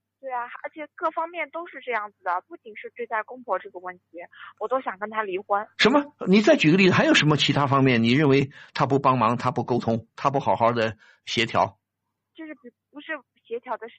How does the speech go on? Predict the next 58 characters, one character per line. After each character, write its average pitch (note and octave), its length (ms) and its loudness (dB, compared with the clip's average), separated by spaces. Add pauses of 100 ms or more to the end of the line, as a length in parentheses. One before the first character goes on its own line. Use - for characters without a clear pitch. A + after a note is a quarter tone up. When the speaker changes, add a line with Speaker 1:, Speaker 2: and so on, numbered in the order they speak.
(120)
Speaker 1:
情， F#3+ 200 -20
比 G#3 60 -12
如 C#4 140 -2
说 B3+ 160 -6
我 G3 100 -6
跟 A#3+ 180 -14
他 C#4+ 140 -4
两 G#3 320 -6
个 G#3+ 140 -2
人， F#3 240 -2
Speaker 2:
嗯。 C3+ 140 0
Speaker 1:
对 G#2+ 40 -4
吧？ G#2+ 140 -8 (120)
Speaker 2:
嗯， A#2+ 100 0
嗯。 A#2+ 120 -4
Speaker 1:
我 F4 120 0
有， F#4+ 80 0
有， C#4 360 -4 (140)
有 D4 160 -2
的 E4+ 100 -10
时 E4 100 -8
候 D#4+ 80 0
跟 E4+ 120 -8
他 F4 100 -2
说 F4 140 -14
的 E4 80 -6
事 E4 240 -16
情， A3 160 -16 (460)
他 A#4 100 -6
好 F4 180 0
像 F4+ 160 0
无 D4+ 120 -12
法 D4+ 200 0
理 A3 220 -10 (140)
解 A#3 200 -4
一 D#3+ 140 -16
样。 D#3+ 160 -4 (340)
Speaker 2:
什 D#3+ 200 0
么？ D4 260 2 (100)
你 F3 280 2
们， D#4+ 280 4 (480)
什 - 180 0
么 F4 100 -2
叫 C4+ 180 4
你 C#3 180 2
说 D#4+ 200 0
的 C#4 100 -2
事 G#3+ 140 -2
情 G3+ 140 4
他 A3 120 2
无 G#3+ 140 0
法 F3 160 2
理 D#3 160 -4
解？ D3+ 160 2
你 C#3+ 180 -2
真 D4 180 -2
的 C#4 80 -2
是 E3+ 320 2